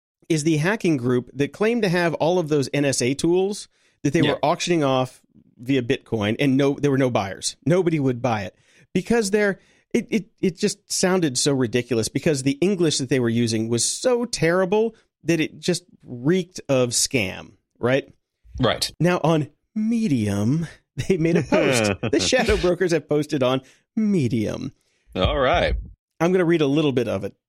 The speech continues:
Speaker 1: to you, and then we'll get to the why this is important. "Dear President Trump, respectfully, what the fuck are you doing?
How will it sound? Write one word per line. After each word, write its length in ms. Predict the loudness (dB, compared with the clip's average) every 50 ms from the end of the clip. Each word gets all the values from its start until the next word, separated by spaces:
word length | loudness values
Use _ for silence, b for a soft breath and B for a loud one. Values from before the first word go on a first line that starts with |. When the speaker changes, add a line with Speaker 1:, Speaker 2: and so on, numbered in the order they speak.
| _ -4
Speaker 1:
to 80 | -4
you, 180 | -4 -4 -8 -12 _ _ -2
and 80 | 0
then 100 | 0 0
we'll 80 | 0 0
get 160 | 0 -2 0
to 200 | 0 0 0 0
the 200 | 0 -2 -2 -2
why 280 | -4 -2 -2 0 0 0
this 140 | 0 0 0
is 100 | 0 -2
important. 400 | -2 -2 -2 -4 -4 -4 -8 -14 -18 _ _ _ _ _ _ _ _ _ _
"Dear 240 | 0 0 2 2 0
President 500 | -2 0 0 0 0 0 0 0 0 0 -2
Trump, 300 | -4 -6 -6 -6 -10 -14 -18 _ _ _ _ _ -2
respectfully, 760 | -2 0 0 0 0 -2 -2 0 -2 0 0 0 -2 -4 -8 _ _ _ _ _
what 140 | -4 -2 -2
the 80 | -4 -6
fuck 280 | -2 -4 -4 -2 -2
are 40 | -2
you 140 | -2 0 -2
doing? 380 | -2 0 0 0 0 -2 -4